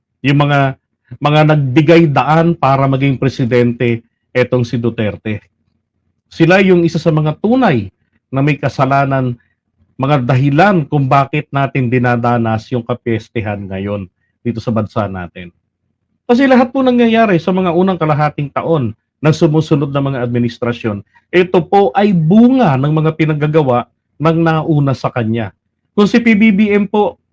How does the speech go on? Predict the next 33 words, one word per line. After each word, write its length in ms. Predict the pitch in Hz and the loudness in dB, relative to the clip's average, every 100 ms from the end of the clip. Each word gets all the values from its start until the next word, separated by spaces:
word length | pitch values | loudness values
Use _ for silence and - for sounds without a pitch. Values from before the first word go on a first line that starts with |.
| _ _ _ | _ _ _
pagbaba 480 | 151 156 165 165 165 | -2 2 4 4 4
niya 160 | 170 | 2
sa 80 | 165 | 0
twenty 320 | 160 156 147 | -2 -4 -4
twenty-eight, 640 | 143 143 135 160 170 117 _ _ _ _ - | -6 -6 -4 -2 -2 -4 _ _ _ _ -4
asahan 400 | 190 233 220 220 | 2 4 4 4
nyo 120 | 220 | 4
na, 120 | 226 190 | 4 2
na 200 | 147 175 | 2 0
yung 160 | 190 190 | 0 -2
first 400 | - 202 190 - | -2 -4 -4 -4
three 160 | 190 | -2
years, 480 | 185 190 135 - - _ _ _ _ - | 0 2 0 -4 -20 _ _ _ _ -8
it's 160 | 143 139 | -8 0
either 320 | 170 160 160 | 2 4 2
mabuti, 560 | 156 147 156 156 175 | 2 0 0 0 0
masama, 560 | 196 156 147 135 165 180 _ _ - | 0 -2 -2 -2 -2 -4 _ _ -4
na 80 | 135 | 0
mararanasan 720 | 139 139 135 135 135 123 139 | 2 2 0 0 -2 -2 -4
ng 60 | 127 | -2
susunod 400 | 143 - 135 127 | -4 -4 -6 -4
na 80 | 127 | -6
administrasyon, 840 | 117 123 117 - 120 - 120 120 - _ - | -2 -2 -2 -4 -6 -4 -2 -4 -6 _ 0
yan 160 | 190 208 | 0 2
po 80 | 202 | 2
ay 100 | 190 | 2
attributed 840 | 170 - 175 156 160 160 127 123 117 _ _ _ | 2 0 2 4 2 2 0 0 -4 _ _ _
sa 400 | - 170 196 - _ _ _ | 0 2 2 -2 _ _ _
Marcos 400 | 147 147 156 - | -2 0 -2 -4
administration. 800 | 135 123 123 113 - 117 113 120 | -2 -2 -2 -4 -4 -4 -2 -4
So 160 | 113 - | -4 -2
kung 160 | 220 | 0
papaanong 640 | 220 - 208 226 226 220 | 0 0 0 2 2 0